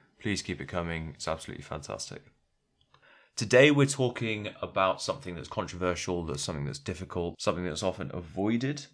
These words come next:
as a topic of conversation, and that's overpopulation. And I use that word specifically because it's important to start phrasing it in that context.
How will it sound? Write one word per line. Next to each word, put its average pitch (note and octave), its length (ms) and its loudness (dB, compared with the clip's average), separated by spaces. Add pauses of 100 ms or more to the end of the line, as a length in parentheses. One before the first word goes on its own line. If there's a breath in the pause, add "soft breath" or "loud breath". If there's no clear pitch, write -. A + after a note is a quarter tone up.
(120)
as F2 160 -6
a F2 80 -8
topic F#2 320 -8
of F2+ 100 -10
conversation, G#2 840 -4 (520)
and A#2+ 80 2
that's C#3 160 6
overpopulation. F#2 960 4 (360 loud breath)
And A2+ 120 8
I A#2 40 12
use C#3 240 8
that A#2 120 8
word G#2 140 8
specifically F#2 600 0
because F2 440 0
it's - 160 -6
important F#2+ 320 -4
to - 80 -4
start - 180 2
phrasing F#2 540 2
it D2+ 180 -2
in E2 140 -2
that D2+ 180 -2
context. - 640 -4